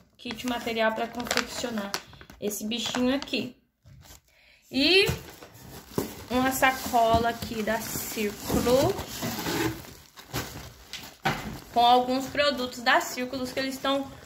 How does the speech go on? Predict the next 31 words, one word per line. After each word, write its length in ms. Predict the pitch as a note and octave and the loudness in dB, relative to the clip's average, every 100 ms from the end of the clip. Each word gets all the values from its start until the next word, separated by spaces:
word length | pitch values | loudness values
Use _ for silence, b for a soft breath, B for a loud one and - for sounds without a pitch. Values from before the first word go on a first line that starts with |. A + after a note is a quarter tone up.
| - | 2
vendendo 680 | A3 D4+ E4 C#4 C4+ C4+ D#4 | 6 8 6 4 4 4 4
lá. 460 | F4+ - - - - | 4 4 0 -14 -16
O 60 | |
principal 720 | G#3+ C#4+ C#4+ D4+ C#4 D4+ C#4+ E4+ | -6 0 0 0 2 4 6 6
material 560 | F#4 E4+ D4+ C#4 C4+ | 4 2 4 6 4
que 220 | C4+ C4+ | 0 0
a 80 | C4 | 2
gente 480 | C4 B3+ B3 - - | 2 0 0 -4 -6
utiliza 540 | - C4 D4 B3+ B3 B3 | -4 -2 0 2 4 6
bastante 920 | C4+ G4 - - C4 C4 C4 F4+ F#4 B B B B | 6 4 2 2 4 2 2 0 -2 B B B B
é 160 | A3+ B3+ | 8 10
as 300 | D#4+ D#4+ - | 8 4 0
linhas, 800 | A3 C4 D#4 E4+ C#4 A3+ G#3+ - | -4 -2 -2 -2 -2 -4 -8 -12
né? 380 | A3 A3 B3 F4 B B B | -4 2 2 0 B B B
Eles 200 | A3 A3+ | -4 0
estão 180 | C4 B3 | 2 4
vendendo 420 | B3+ B3+ A#3+ A#3 | 4 4 4 4
lá 160 | A3+ A3+ | 4 4
os 80 | A3 | 2
produtos 340 | A#3 A#3 G#3+ | -4 -4 -2
da 220 | A3 A3 | 0 0
Círculo 500 | - - A3+ B3 B3 | 0 -6 -6 -4 -2
agora 340 | G#3+ G#3 G#3 G#3+ | 0 2 2 2
também, 520 | A3+ A3 G#3 G3+ A3+ | 0 4 6 6 6
as 180 | G#3+ G#3+ | 4 2
linhas 340 | G#3+ A3+ A3 G#3+ | 2 2 0 -2
Anne, 680 | G3+ G#3 A3 B3 C#4+ G#4 - B B B - | 0 2 4 4 4 2 -4 B B B -2
né? 300 | G3+ G#3+ B3 | 2 4 4
Que 160 | B3+ | 0
utilizamos 580 | A3+ - A3 G#3+ A3 G#3 | -6 -6 -6 0 0 0
bastante. 960 | - F#3+ - - A#3+ G#3+ G#3+ A3+ - | 0 0 0 0 2 4 4 0 2